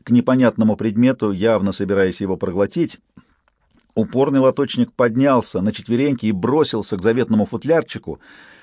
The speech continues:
чтобы выхватить его из акульих зубов. В эту минуту тяжело раненый беглец приподнялся на локте, вытянул руку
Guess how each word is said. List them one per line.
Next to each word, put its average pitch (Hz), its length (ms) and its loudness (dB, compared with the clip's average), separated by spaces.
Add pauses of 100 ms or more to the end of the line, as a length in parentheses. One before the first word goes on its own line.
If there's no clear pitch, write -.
(120)
чтобы 120 320 2
выхватить 110 520 0
его 104 220 0
из 107 160 -4
акульих 101 380 -2
зубов. 98 320 -4 (1120)
В 98 80 -2
эту 147 180 2
минуту 147 420 0
тяжело 123 340 -2
раненый 123 320 4
беглец 110 400 0
приподнялся 113 720 0
на 101 100 2
локте, 143 400 0
вытянул 101 420 0
руку 156 360 -2